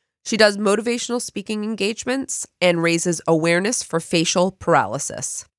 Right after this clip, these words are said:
Mary Jo does not speak to her ex-husband, Joey Buttafuoco, at all, and says she is quite content.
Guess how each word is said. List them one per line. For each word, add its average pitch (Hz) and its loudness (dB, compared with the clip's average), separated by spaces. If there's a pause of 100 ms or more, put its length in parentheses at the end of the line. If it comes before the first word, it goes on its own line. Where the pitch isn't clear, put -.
(200)
Mary 254 4
Jo 180 4
does 160 -2
not 170 2 (100)
speak - -8
to - -6
her 143 -2
ex-husband, 151 -2
Joey 151 2
Buttafuoco, 151 0
at - 2
all, 156 2
and 156 -2
says - 0
she - -4
is 151 0 (280)
quite 160 2
content. - -8